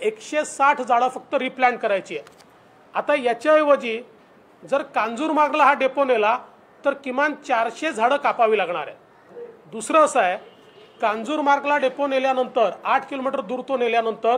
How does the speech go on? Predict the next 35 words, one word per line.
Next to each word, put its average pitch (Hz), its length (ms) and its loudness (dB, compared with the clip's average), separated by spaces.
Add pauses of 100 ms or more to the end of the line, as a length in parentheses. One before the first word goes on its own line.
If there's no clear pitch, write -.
(540)
त्याची 240 180 -6
cost 277 420 0
वाढणार 233 360 2
आहे. 170 140 0 (680)
दोन 240 300 0
हजार 285 240 2
एकवीस 277 380 -4
साली 285 280 0
जी 285 300 -6
metro 247 340 -2
मिळणार 269 300 2
होती, 285 320 -4
ती 302 340 -6 (540)
कांजूरमार्गला 262 640 0
काम 277 260 0
सुरू 277 220 -10
केल्यापासून 277 420 -4
चार 277 300 0
वर्षे 294 280 0
मिळणार 233 340 0
नाही, 170 160 -6 (460)
म्हणजे 220 240 -2
दोन 247 220 -2
हजार 277 220 0
चोवीस 269 360 -8
पंचवीस 269 380 -6
पर्यंत 277 320 -2
देखील 277 360 -6
ती 285 60 -6
मिळणार 220 340 0
नाही. 190 200 -6 (840)
Cost 277 340 2
escalation, 285 680 0 (320)
व्याजाचं 220 560 0
escalation, 269 560 2